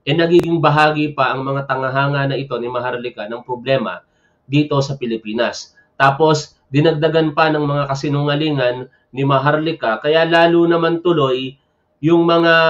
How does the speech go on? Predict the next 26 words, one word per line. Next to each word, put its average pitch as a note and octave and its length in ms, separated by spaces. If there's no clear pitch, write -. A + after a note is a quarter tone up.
nararamdaman F3 800
nila E3 240
sa D#3+ 160
kanilang D3+ 480
puso D#3+ 320
at C#3+ 240
isipan, B2 800
araw-araw D3+ 720
ay C3+ 240
galit A#2+ 480
at B2+ 240
puro D3 320
na C3+ 80
lamang A2+ 640
pag-iimbot, B2 800
partikular. A#2 800
Ano D#3 160
ba G3 80
yung F#3 80
Tagalog D3+ 400
ng C3+ 160
pang-iimbot? G#2 560
Hindi, C3+ 400
galit E3+ 560
at C3+ 160
saka, C#3+ 640